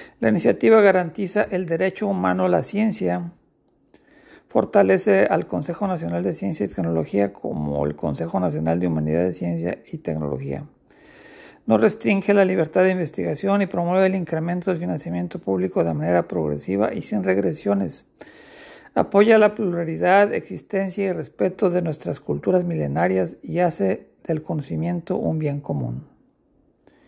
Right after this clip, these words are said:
Aunque hay un consenso de que sí es necesario contar con una ley en la materia de ciencias,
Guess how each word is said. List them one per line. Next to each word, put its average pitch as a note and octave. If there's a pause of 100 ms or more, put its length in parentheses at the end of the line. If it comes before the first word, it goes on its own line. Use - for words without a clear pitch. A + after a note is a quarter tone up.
(1000)
Aunque G3
hay B3
un D4
consenso A3+
de F3+
que D#3
sí G#3+
es G3+
necesario F3+
contar D#3+
con F3+
una F3
ley D#3+
en E3
la D#3+
materia E3
de D#3+
ciencias, D#3+